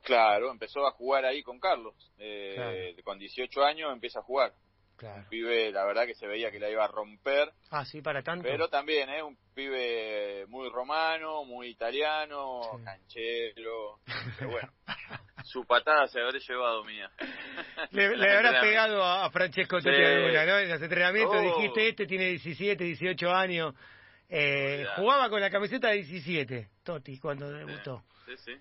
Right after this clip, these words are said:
Speaker 2: Le diste
Speaker 1: Sí, sí.
Speaker 2: como loco cuando pasaba, ¿no?
Speaker 1: Le di, le, eh, bueno, pero era, era normal, era una época que hoy no se puede, hoy eso no se puede hacer.
Speaker 2: Claro.
Speaker 1: Era como que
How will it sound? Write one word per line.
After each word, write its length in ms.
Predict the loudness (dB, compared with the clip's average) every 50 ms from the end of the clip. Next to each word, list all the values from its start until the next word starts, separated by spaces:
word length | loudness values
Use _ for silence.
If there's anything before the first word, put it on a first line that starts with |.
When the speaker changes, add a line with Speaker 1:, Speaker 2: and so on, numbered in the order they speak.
| _ _
Speaker 2:
Le 120 | -4 -2
diste 260 | 0 0 0 0 0 -2
Speaker 1:
Sí, 60 | 0
sí. 40 | 0
Speaker 2:
como 220 | 0 0 2 4
loco 400 | 4 4 4 4 2 -2 -8 -6
cuando 240 | -4 -4 -2 -2 -2
pasaba, 440 | -2 -2 -2 0 -2 0 0 0 0
¿no? 120 | 0 0 0
Speaker 1:
Le 140 | 2 2 2
di, 180 | 2 0 2
le, 180 | 2 2 0 -2 -4 -10 _ _
eh, 340 | -2 0 2 2 2 2 0 _ _
bueno, 200 | 2 2 2 2
pero 120 | 0 -2
era, 200 | -2 0 0 -2
era 160 | -2 -2 -4 -4
normal, 460 | -4 -6 -10 -8 -8 -8 -8 -6 -8
era 160 | -8 -10 -12
una 120 | -12 -12
época 320 | -14 -14 _ -10 -8 -8 -8
que 200 | -6 -10 -12 -12 _ _ _ _
hoy 180 | -10 -8 -8 -8
no 80 | -12
se 140 | -14 -14 -14
puede, 180 | _ -10 -8 -6
hoy 160 | -6 -6 -6
eso 200 | -8 -8 -10 -12
no 100 | -12 -12
se 100 | -18 -14
puede 160 | _ -10 -10
hacer. 340 | -8 -4 -2 0 0 0 -2 _ _ _
Speaker 2:
Claro. 300 | _ -16 -16 -16 -16 -20 _ _
Speaker 1:
Era 120 | -6 -6 -2
como 260 | -4 -4 -4 -4 -6
que 680 | -4 -2 0 0 0 0 0 -2 -2 -4 -6 -8 -10